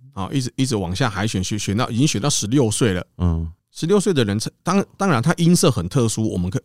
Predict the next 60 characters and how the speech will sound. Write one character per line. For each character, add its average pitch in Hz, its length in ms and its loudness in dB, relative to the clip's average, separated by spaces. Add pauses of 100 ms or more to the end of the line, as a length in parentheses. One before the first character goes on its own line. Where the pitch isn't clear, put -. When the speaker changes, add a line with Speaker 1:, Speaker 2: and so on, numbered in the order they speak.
Speaker 1:
可 151 120 0
以 117 40 2
听， 123 180 -2
可 - 160 -4
以 117 60 2
听 131 140 0
得 113 60 2
出 113 100 2
来， 98 100 0
这 90 100 -4
个 139 80 0
人 101 140 -2
音 131 120 2
色 131 140 0
很 80 140 -6
特 92 180 -2
殊。 90 120 -2
Speaker 2:
嗯。 85 260 -2 (320)
Speaker 1:
可 - 100 -12
是 139 80 0
他 196 60 2
才 185 120 2
十 - 140 0
六 143 160 4
岁， 127 240 0 (140)
唱 156 180 -2
功 139 180 2
技 135 120 -2
巧 82 180 -2
就 117 120 -4
是 113 220 0 (540)
很， 82 160 -2
Speaker 2:
还 110 80 4
是 98 80 2
比 92 100 0
较 101 240 4
Speaker 1:
很， - 80 -4 (140)
很 110 200 0
生 143 280 4
涩。 127 260 2 (200)
Speaker 2:
那 131 80 0
跟 123 140 6
经 120 200 6
验 110 80 8
有 76 100 4
关 78 200 0
系。 76 160 -10
Speaker 1:
对， 92 320 -2
Speaker 2:
嗯。 82 100 -8
Speaker 1:
可 78 100 -2
是 175 120 0
你 175 80 4
如 143 120 8
果 135 120 4
给， 82 220 -8
给 87 80 -8
他 98 100 -4
个 117 100 0
三 127 280 0
年、 92 140 0